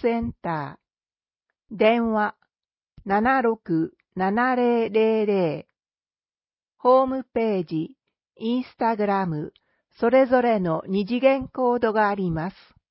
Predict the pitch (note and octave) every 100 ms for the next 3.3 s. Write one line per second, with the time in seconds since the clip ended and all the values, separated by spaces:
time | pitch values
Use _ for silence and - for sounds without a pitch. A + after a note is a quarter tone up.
0 | _ _ _ _ _ _ _ _ _ _
1 | _ _ _ _ _ - B3+ A3+ - -
2 | A#3 B3 C4+ - - B3 B3 A#3 A3+ G#3
3 | E3 D3+